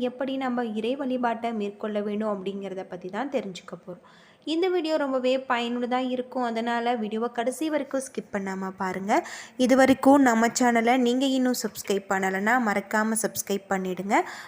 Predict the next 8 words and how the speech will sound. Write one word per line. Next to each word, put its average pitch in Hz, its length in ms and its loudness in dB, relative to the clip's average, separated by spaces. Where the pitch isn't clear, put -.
வாங்க 262 520 4
வீடியோக்குள்ள 220 600 -2
போலாம். 180 360 -8
பொதுவா 254 400 4
ஆன்மீக 277 580 2
மார்க்கத்துல 254 760 4
முன்னேறுவதற்கான 247 1120 4
தடத்துல 208 500 -2